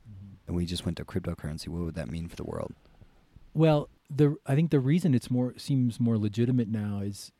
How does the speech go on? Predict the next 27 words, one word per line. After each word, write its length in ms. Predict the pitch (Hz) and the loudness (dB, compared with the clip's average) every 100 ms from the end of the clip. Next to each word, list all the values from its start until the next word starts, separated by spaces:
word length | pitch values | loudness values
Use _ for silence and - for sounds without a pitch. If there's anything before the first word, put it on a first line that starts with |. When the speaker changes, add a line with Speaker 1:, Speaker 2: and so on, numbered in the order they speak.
| - | -10
Speaker 1:
that 220 | 107 98 _ _ _ _ _ _ _ _ _ _ _ _ _ - | -6 -6 _ _ _ _ _ _ _ _ _ _ _ _ _ -6
countries 760 | - 139 - 120 110 - - - | 0 0 2 0 0 -4 -12 -10
and 100 | 117 | -4
financial 440 | 110 110 123 139 | 2 4 2 0
systems 440 | - 113 120 107 107 | -4 -2 2 2 2
are 240 | 101 98 _ _ _ _ _ | -2 -4 _ _ _ _ _
turning 420 | - 117 117 120 - | -2 2 4 2 0
to 300 | 113 107 104 | -2 0 -2
start 260 | - 110 | -2 -2
to 120 | - | 2
embrace 440 | 104 98 104 123 - | 2 2 2 2 0
it. 140 | 202 - _ _ _ _ _ _ _ _ _ | -4 -6 _ _ _ _ _ _ _ _ _
So 480 | - 131 123 120 - _ | 2 4 6 4 0 _
I 120 | 127 | 2
don't 160 | 160 180 | 4 6
know 200 | 202 202 | 6 4
if 160 | - - | 2 0
crypto 360 | 123 - 120 | -2 2 4
means 440 | 110 117 117 104 - | 6 6 6 4 0
that 180 | 101 - _ _ _ _ | -10 -10 _ _ _ _
the 140 | 117 | -4
dollar, 440 | 98 101 101 98 98 _ - | -2 0 0 -2 -6 _ -8
all 160 | 107 | -4
these 220 | 101 101 | -4 -4
currencies 400 | - 107 101 101 | -2 0 0 -4
go 140 | 95 101 | -4 -4
away. 500 | 98 98 95 85 | -2 -4 -4 -8